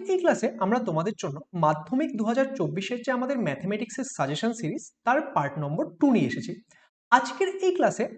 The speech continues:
আমরা তোমাদেরকে মাধ্যমিক দু হাজার চব্বিশের জন্য বীজগণিতের কিছু অঙ্কের সাজেশন প্রোভাইড করব।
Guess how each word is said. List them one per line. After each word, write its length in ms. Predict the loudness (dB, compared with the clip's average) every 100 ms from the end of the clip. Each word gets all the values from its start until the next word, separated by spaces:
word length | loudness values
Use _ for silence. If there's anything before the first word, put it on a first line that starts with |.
| 0
আমরা 140 | 0 0
তোমাদেরকে 420 | 0 0 -2 -2 -6 -4 2
মাধ্যমিক 480 | 2 2 -2 -2 -2 0
দু 40 | 0
হাজার 180 | 2 0 -2
চব্বিশের 420 | -4 -4 -6 -6
জন্য 140 | -6 -6 -6 -4 0
বীজগণিতের 680 | 0 0 0 0 0 -2 -2
কিছু 160 | -4 -6 -2 -2
অঙ্কের 280 | 0 -2 -4 -6
সাজেশন 340 | -8 -2 -2 -2
প্রোভাইড 260 | -2 -2 -4
করব। 140 | -6